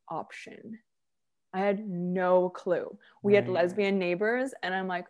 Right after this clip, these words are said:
Speaker 1: "Oh, that's cute. So, like, when y'all gonna, like, stop playing this, this sh-, charade and go and get yourself, like, husbands?"
Speaker 2: Right. It was so ingrained.
Speaker 1: Yeah, like, this, this isn't for,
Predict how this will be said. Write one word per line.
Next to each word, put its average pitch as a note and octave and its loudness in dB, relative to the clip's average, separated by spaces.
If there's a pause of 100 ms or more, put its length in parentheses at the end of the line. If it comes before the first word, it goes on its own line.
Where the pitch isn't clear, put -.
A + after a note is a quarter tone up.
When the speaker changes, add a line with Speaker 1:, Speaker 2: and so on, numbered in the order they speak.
Speaker 1:
"Oh, D4 -4
that's - -4 (140)
cute. F#3 0
So, G#3+ 0
like, G3 0 (420)
when A3+ 4
y'all B3+ 6
gonna, A3+ 4
like, G3 4 (140)
stop - 4
playing A3 4
this, A3 2 (720)
this G#3+ 4
sh-, B3+ -2
charade G#3+ 6
and A3 2
go A3 6
and A3 2
get G#3 2
yourself, G3 0
like, G3 -2
husbands?" G#3+ -2
Speaker 2:
Right. C#3+ -4 (120)
It A#2+ -14
was C3+ -8
so E3 0
ingrained. C3 -6
Speaker 1:
Yeah, B3 6
like, A#3 4
this, - 2 (260)
this B3+ 0
isn't C4 2
for, G#3+ 0